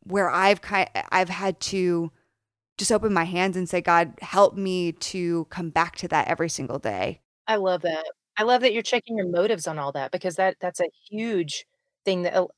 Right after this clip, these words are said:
Speaker 2: I wish I had been more intentional about my motive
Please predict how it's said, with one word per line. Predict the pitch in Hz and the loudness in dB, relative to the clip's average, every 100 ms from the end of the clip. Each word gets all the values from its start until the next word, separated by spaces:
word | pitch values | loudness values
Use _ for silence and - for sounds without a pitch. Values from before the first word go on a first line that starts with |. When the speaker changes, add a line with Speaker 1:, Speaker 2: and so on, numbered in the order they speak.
| _ 180 | _ 4
Speaker 2:
I | |
wish | 180 196 190 - | 6 4 2 0
I | 175 | -2
had | 156 160 160 147 - _ _ _ _ | -2 -2 -2 -6 -18 _ _ _ _
been | 147 175 170 | -2 0 2
more | 165 | 0
intentional | 165 165 165 151 165 151 | -2 -2 -4 -6 -6 -2
about | 147 | -2
my | 147 143 | -2 -6
motive | 147 143 147 147 131 127 - | -4 -2 0 0 0 -4 -10